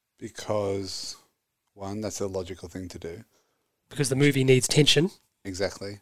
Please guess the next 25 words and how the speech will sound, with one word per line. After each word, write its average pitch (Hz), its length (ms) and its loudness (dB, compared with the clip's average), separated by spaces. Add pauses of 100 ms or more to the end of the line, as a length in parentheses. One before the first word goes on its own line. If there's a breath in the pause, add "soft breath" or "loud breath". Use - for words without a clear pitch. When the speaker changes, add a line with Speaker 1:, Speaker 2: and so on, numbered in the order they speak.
Speaker 2:
And 156 120 0
there 139 80 8
needs 139 200 8
to - 100 -2
be 131 100 2
the 123 120 2
appearance 135 460 0
of 123 80 -2
a 120 40 2
bad 117 280 2
guy 135 280 2
and 160 140 4
stakes. - 560 4 (200 soft breath)
Speaker 1:
Yes. 92 480 -8
Speaker 2:
But 170 80 10
when 190 160 12
he 208 100 8
just 220 180 2
revealed 165 280 6
himself 151 380 6
to 143 60 -6
be 135 80 0
quite 139 300 2
normal 139 360 8
and 123 200 -2